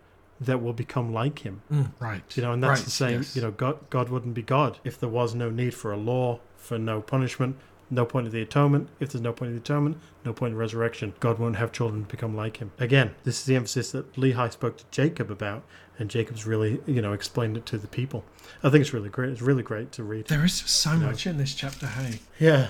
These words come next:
Speaker 2: I
Speaker 1: yeah.
Speaker 2: mean, I,
Speaker 1: It's a
Speaker 2: it's
Speaker 1: massive chapter.
Speaker 2: Clive, we've been talking for a long time. It's been a, it's been an action pack. It's been so great to go through some of these things. So, Clive, just, there's, we've, we seriously haven't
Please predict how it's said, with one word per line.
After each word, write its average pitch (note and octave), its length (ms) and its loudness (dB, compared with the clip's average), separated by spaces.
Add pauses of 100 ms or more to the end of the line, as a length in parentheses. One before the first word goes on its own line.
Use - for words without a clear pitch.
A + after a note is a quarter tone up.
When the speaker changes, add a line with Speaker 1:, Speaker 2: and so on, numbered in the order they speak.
Speaker 2:
I - 120 -10
Speaker 1:
yeah. C#3 160 10
Speaker 2:
mean, - 80 4
I, D#3+ 340 0
Speaker 1:
It's C3+ 140 4
a C3+ 40 2
Speaker 2:
it's A#2+ 60 4
Speaker 1:
massive C#3+ 300 2
chapter. D3+ 380 -2
Speaker 2:
Clive, D#3 260 0
we've D3+ 100 0
been F#3+ 100 6
talking F#3+ 240 2
for C3+ 460 -2 (100)
a C3 80 0
long C3 520 2
time. A#2+ 640 -6 (300)
It's C#3 160 0
been C#3+ 300 4
a, B2+ 180 0 (300)
it's B2 220 -2
been C3+ 240 2
an A2 140 -6 (100)
action C3+ 420 4
pack. C3 180 -4
It's B2 140 -8
been C3 180 2
so C#3 320 6
great B2 440 -2
to C#3 100 -4
go A#2+ 220 -4
through A#2+ 300 -8
some A#2+ 280 -2
of A2+ 160 -8
these A#2 240 -8
things. A#2 480 -14 (160)
So, E3 380 8 (360)
Clive, D3+ 280 4
just, E3 240 4 (420)
there's, C#3+ 340 2 (200)
we've, C#3 260 4 (160)
we B2 100 -2
seriously C3+ 640 2
haven't C#3 380 0